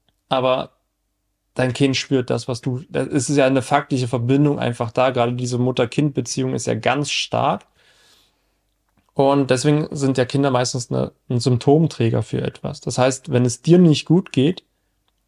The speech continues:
zeigt sich das auch über das Kind. Ja, wenn du zum Beispiel, das, das habe ich auch letztens ganz, ganz oft auch begleitet, auch in der Ausbildung waren viele Mütter dabei, ähm, die haben für sich ja eine krasse Veränderung auch durchlebt.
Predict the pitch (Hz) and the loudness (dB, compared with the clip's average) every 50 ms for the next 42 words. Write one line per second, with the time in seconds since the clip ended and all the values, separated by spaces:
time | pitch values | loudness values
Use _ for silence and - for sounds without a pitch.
0 | _ _ _ _ _ _ - - 131 127 127 - 139 - 147 131 127 139 131 135 | _ _ _ _ _ _ -2 0 0 0 0 -2 -4 -2 -2 -2 -2 0 -2 0
1 | 127 131 127 123 117 - - 180 156 123 117 - _ _ _ _ _ _ _ _ | 0 0 -2 -2 -2 -4 -4 -4 -4 -4 -8 -14 _ _ _ _ _ _ _ _
2 | - 131 127 131 127 131 131 127 139 170 180 - - 147 135 139 147 143 - - | -2 0 0 0 2 2 2 4 4 2 2 2 2 2 2 2 0 0 -2 0
3 | 147 147 147 143 - - - - _ _ - 123 113 - - - - - - - | 2 2 2 2 0 -6 -20 -20 _ _ -4 -4 -4 -4 -6 -10 -12 -14 -14 -14
4 | - - _ _ - 123 127 139 151 143 143 135 127 127 131 127 - - 135 123 | -14 -14 _ _ -4 0 2 4 4 4 4 4 4 4 2 2 0 -2 -6 -8
5 | - - - 135 147 147 - - 135 127 - - 143 131 - - 147 - - 135 | -4 2 2 4 4 4 2 2 0 0 0 -2 -4 -2 -2 -4 -4 -2 -2 -2
6 | 120 120 120 127 139 - 147 139 - - 135 131 - 151 131 123 127 131 120 - | 2 2 2 2 2 2 -2 -2 -2 -4 -4 -4 -4 -4 -2 -2 -2 -2 -2 -2
7 | 131 131 123 123 123 123 151 - - 202 190 170 170 175 185 165 147 143 143 147 | -4 -2 -2 -2 -4 -4 -4 -2 2 4 4 4 4 4 4 4 2 2 2 2
8 | 165 220 - _ _ _ _ _ _ _ _ _ _ - _ _ _ _ _ _ | 0 0 -2 _ _ _ _ _ _ _ _ _ _ -20 _ _ _ _ _ _
9 | _ _ - 143 135 139 143 143 143 143 143 _ _ _ _ _ _ _ _ _ | _ _ 0 2 2 4 4 2 0 0 -2 _ _ _ _ _ _ _ _ _
10 | _ _ - - 131 139 160 160 143 - 147 135 156 156 147 156 139 135 135 135 | _ _ -2 0 2 2 4 2 2 2 2 2 2 2 2 2 2 2 2 0
11 | 135 131 - - 127 131 - 139 120 139 139 139 156 156 147 135 131 123 120 120 | -2 -4 -2 -4 -4 -2 -2 -4 -2 0 0 0 2 0 0 0 -2 -4 -4 -4
12 | - 131 120 - - 131 135 160 185 - - | -4 -4 -4 -2 0 0 0 0 0 -4 -16